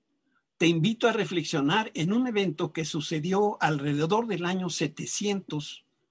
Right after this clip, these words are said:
antes de Cristo. De haber existido los periódicos en los días de Joel, el titular de ocho columnas leería, "Langostas invaden la tierra.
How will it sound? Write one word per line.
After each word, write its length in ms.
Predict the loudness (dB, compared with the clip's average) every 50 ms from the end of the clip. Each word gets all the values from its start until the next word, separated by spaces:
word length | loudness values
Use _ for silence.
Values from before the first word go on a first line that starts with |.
| _ _ _ _ 0
antes 400 | 2 2 2 0 -4 -6 -6 -8
de 120 | -8 -8
Cristo. 480 | -10 -12 -12 -12 -14 -16 -18 -20 -20 _ _ _ _ _ _ _ _ _ _ _ _ _ _ _ _ _ _ _ _ _ _ _ _ _ _ _ _ _ _ _ _ _ _ _ _ _
De 100 | 4 6
haber 320 | 8 8 8 6 4 2 -6 _ 0
existido 600 | 0 0 2 0 -2 -2 0 2 2 4 4 4
los 220 | 4 2 0 0 0
periódicos 680 | -2 0 2 4 4 4 2 0 -2 -2 -2 0 2
en 140 | 2 2 2
los 200 | 2 0 -4 -4
días 400 | 2 4 4 4 4 2 -2 -6
de 120 | -8 -8 -8
Joel, 480 | -8 -8 -8 -4 -4 -4 -4 -4 -8 -14 _ _ _ _ _ _ _ _ _ _ _ _ _ _ _ _ _ _ _ _ _ _ -4
el 140 | -2 0 2
titular 560 | 2 0 2 2 4 6 8 10 8 8 8
de 140 | 4 2 2
ocho 300 | 2 2 0 -2 -2 -2
columnas 640 | -2 0 2 2 2 2 2 2 0 0 -2 -2 -2
leería, 680 | 0 2 2 2 2 2 2 2 2 2 0 -2 -6 -10 -18 _ _ _ _ _ _ _ _ _ _ _ _
"Langostas 1200 | -2 2 4 4 4 4 2 4 6 8 8 8 6 4 0 0 2 2 2 0 -2 -8 -10 -14 -20 -20 _ _ _ _ -2
invaden 680 | 2 4 6 6 8 8 6 6 4 2 0 0 2 2
la 160 | 2 2 2
tierra. 480 | 4 4 4 4 4 0 -4 -6 -8